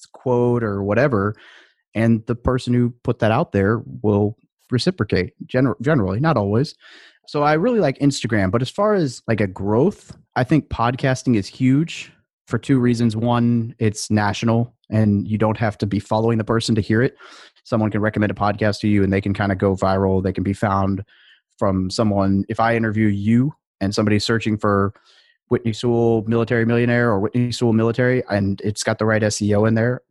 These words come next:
my podcast will show up with you on Google. And so there's some cool search features there. But the other thing with c-,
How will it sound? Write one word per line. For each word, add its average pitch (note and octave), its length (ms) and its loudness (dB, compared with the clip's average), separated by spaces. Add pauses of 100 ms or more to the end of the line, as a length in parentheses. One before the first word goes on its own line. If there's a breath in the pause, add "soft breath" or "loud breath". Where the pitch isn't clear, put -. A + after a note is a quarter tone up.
(200)
my A2 200 0
podcast A2+ 540 -2
will G#2+ 60 -4
show G#2 240 0
up G#2+ 200 -2
with G#2+ 200 -2
you A#2 220 2
on G2+ 180 0
Google. A2+ 420 0 (380 loud breath)
And A2+ 80 -4
so A#2+ 80 2
there's A2+ 180 2
some G#2+ 120 -2
cool A2+ 400 0
search A#2 300 -4
features A2 400 0
there. A2+ 340 0 (220)
But A#2 300 0 (120)
the B2+ 120 0
other C3+ 140 2
thing A#2+ 240 0
with A2 180 -2
c-, - 200 -20